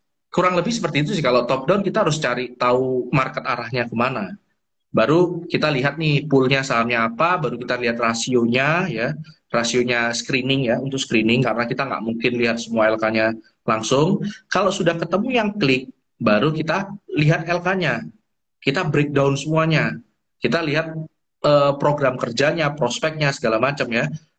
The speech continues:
Nah, kalau sudah deal banget, oke banget sama satu saham, kita baru tentukan mau nawar atau enggak. Jadi, kita lihat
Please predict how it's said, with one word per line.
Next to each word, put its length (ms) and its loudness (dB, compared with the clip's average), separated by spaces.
Nah, 160 0
kalau 240 2
sudah 240 2
deal 400 2
banget, 320 0
oke 340 2
banget 320 0
sama 240 -2
satu 240 -2
saham, 560 0
kita 240 0
baru 320 0
tentukan 720 -2
mau 240 4
nawar 400 2
atau 160 -2
enggak. 240 0
Jadi, 480 -2
kita 260 2
lihat 540 0